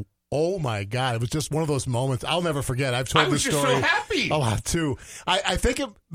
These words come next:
Speaker 1: that day, I don't remember if it was on K Q, if it was a Sirius X M bit, but I
Speaker 2: Uh-huh.
Speaker 1: hadn't heard that song in so long. And it was such a, a song that meant a lot to me 'cause my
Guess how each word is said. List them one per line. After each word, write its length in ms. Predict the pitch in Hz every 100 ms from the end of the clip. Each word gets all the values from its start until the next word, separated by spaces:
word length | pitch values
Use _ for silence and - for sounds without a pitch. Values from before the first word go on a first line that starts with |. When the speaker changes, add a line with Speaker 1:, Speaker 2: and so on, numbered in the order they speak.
| - -
Speaker 1:
that 320 | 151 185 -
day, 220 | 170 175
I 60 | 160
don't 80 | 175
remember 240 | 156 143
if 60 | 127
it 40 |
was 120 | 120
on 140 | 139 180
K 180 | 185 175
Q, 320 | - 185 180
if 100 | 143
it 80 | 135
was 180 | 131
a 60 | 117
Sirius 420 | - 151 151 139
X 200 | 139 -
M 160 | 147 143
bit, 180 | 147 139
but 100 | 127
I 40 |
Speaker 2:
Uh-huh. 80 | 123 160
Speaker 1:
hadn't 160 | 185 156
heard 420 | 180 180 180 160 _ _ _ _ -
that 380 | 123 151 156 -
song 440 | 165 151 151 151
in 220 | 131 113 107
so 340 | - - 156
long. 500 | 160 151 135 120 123 143
And 160 | 139
it 40 | 151
was 200 | 151 -
such 440 | - 185 202 - -
a, 280 | 147 139 127 - _ _ _ - _
a 100 | 147
song 240 | 143 165 160
that 100 | 147
meant 140 | 143
a 40 | 139
lot 240 | 135 143
to 60 | 139
me 160 | 139
'cause 240 | 120 131 107 -
my 300 | 131 143